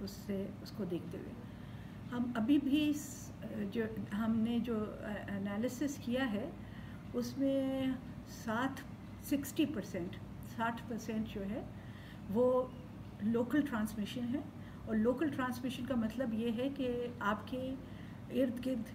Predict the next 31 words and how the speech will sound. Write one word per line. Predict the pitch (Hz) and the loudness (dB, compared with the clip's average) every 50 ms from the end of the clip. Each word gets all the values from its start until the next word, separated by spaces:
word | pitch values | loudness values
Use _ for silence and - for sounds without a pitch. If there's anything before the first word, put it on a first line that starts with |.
| - 202 | -4 0
वायरस | 202 220 220 247 240 240 - - 226 | 0 2 2 2 0 -2 -4 0 2
घूम | 220 202 196 | 4 6 6
रहा | 190 185 175 175 | 4 4 2 0
है, | 170 165 165 170 - - - - - - - - - - - - | -2 -2 -4 -6 -6 -8 -10 -10 -10 -10 -10 -10 -10 -10 -6 0
और | 220 226 226 | 0 2 4
ये | 233 294 302 | 4 4 4
वायरस | 254 226 226 254 262 294 294 285 - | 4 4 4 4 6 4 4 2 2
जो | - 262 | 0 0
है, | 233 208 226 233 311 403 - - - - | 2 2 0 -2 -2 -4 -6 -8 -4 0
ये | 226 240 | 0 0
पीक | 233 - - 269 285 277 - | 0 2 2 4 4 4 2
करेगा | 262 233 233 240 233 262 285 | 0 2 2 2 2 2 2
मई | 262 220 214 233 240 | 4 4 4 4 4
की | 240 - 254 | 2 0 0
एंड | 240 208 214 226 214 254 226 | 0 2 2 2 0 0 0
या | 226 214 | 2 2
मई | 214 202 202 202 | 2 2 2 0
की, | 202 208 226 262 330 - - - - - - 208 | 0 -2 -2 -2 -4 -4 -6 -12 -12 -10 -8 -6
अ, | 202 190 185 185 175 175 - - - - 170 160 - - | -4 -4 -2 -2 -4 -4 -6 -6 -6 -6 -4 -4 -2 0
मिडिल | 208 226 233 226 262 269 269 | 2 2 4 4 4 4 4
या | 247 220 208 | 4 2 2
मई | 202 196 196 196 | 2 0 0 -2
के | - 208 185 - - - - - 196 | -2 -4 -6 -6 -6 -10 -10 -8 -6
एंड | 190 180 180 170 | -4 -4 -4 -4
तक। | - - - 170 165 - - - - - - - - - - | -6 -8 -8 -8 -8 -8 -10 -10 -10 -10 -10 -10 -10 -10 -6
और | - 202 | 0 0
ये | 208 202 277 285 | 4 4 4 4
प्रेडिक्टिव | 285 - 247 208 202 240 240 - 302 262 247 | 4 2 2 2 4 2 2 4 2 4 4
एनालिसिस | 233 214 208 208 220 220 - - 247 233 | 4 2 2 2 0 0 0 -2 -2 0
है। | 285 330 - 339 | 0 0 -2 -4
इसमें | 294 - - 269 254 247 247 247 | -6 -2 -2 -2 0 0 -2 -4